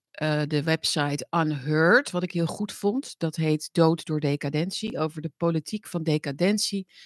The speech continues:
En dat sluit weer heel goed aan bij de simultane, kan je wel zeggen, wetgevingsprocessen momenteel rondom de transgender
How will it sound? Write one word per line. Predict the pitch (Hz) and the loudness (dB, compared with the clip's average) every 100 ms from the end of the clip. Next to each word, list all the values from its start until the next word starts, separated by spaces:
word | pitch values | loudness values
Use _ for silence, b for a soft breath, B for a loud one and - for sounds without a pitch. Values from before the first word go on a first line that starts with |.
| B B B B B B B | B B B B B B B
En | 202 | 6
dat | 220 226 | 6 6
sluit | - 208 196 | 8 8 8
weer | 190 | 6
heel | 180 190 | 8 6
goed | 190 196 - | 6 0 2
aan | 170 170 170 165 | 6 6 6 4
bij | 160 156 151 156 156 151 | 6 6 4 2 0 -2
de | 165 151 147 147 143 147 147 147 | -2 0 0 -2 -2 -4 -4 -6
simultane, | 147 - 208 175 156 - 185 220 220 147 156 | -2 0 2 2 0 6 6 6 4 2 0
kan | - | -2
je | 151 | -2
wel | 151 | 0
zeggen, | 151 156 - 160 160 | -2 -2 -4 -4 -2
wetgevingsprocessen | 175 185 - 170 165 165 - - 160 - 156 151 160 | -2 0 2 2 2 -2 -2 0 0 0 -2 -2 -2
momenteel | 151 147 151 - 147 143 | 0 0 0 0 -2 -2
rondom | 151 143 135 143 | -2 -4 -4 -6
de | 139 | -6
transgender | - 151 143 135 165 190 214 220 226 | -6 -4 -4 -2 4 4 4 2 0